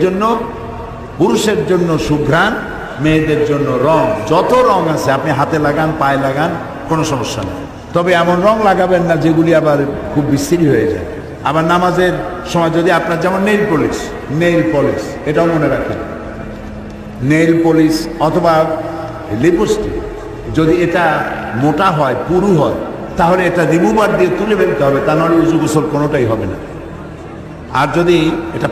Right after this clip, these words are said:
পাতলা হয়, যেমন মেহেন্দি লাগালে পরে মেহেন্দি, এটা, এর কোনো থিকনেস নাই, এটা শুধু একটা কালার হয়। কাজে এটা হাতে পড়লে, মাথায় লাগালে, এর দ্বারা আপনার উজু গোসলে কোনো বার্তায় ঘটবে না।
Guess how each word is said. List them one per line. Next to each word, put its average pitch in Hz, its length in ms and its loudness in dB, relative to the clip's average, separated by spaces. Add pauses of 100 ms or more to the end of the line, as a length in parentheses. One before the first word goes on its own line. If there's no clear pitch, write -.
পাতলা 170 320 0
হয়, 143 340 0
যেমন 170 200 2 (100)
মেহেন্দি 196 240 0
লাগালে 180 340 2 (100)
পরে 160 160 4 (120)
মেহেন্দি, 170 340 0 (420)
এটা, 147 240 0 (800)
এর 151 200 2
কোনো 185 140 0 (100)
থিকনেস 196 400 0 (100)
নাই, 98 120 -6 (220)
এটা 139 120 0 (120)
শুধু 180 160 -2 (120)
একটা - 140 -4 (120)
কালার 180 360 2
হয়। - 160 -6 (420)
কাজে 269 200 0 (120)
এটা 170 200 2 (400)
হাতে 160 200 0 (100)
পড়লে, 190 260 2 (120)
মাথায় 170 280 0
লাগালে, 185 300 0 (420)
এর 151 180 2
দ্বারা 147 220 2 (520)
আপনার 139 220 -2 (120)
উজু 131 180 -2
গোসলে 160 320 0 (140)
কোনো 147 200 2
বার্তায় 120 400 -2
ঘটবে 104 320 -4
না। 95 60 -8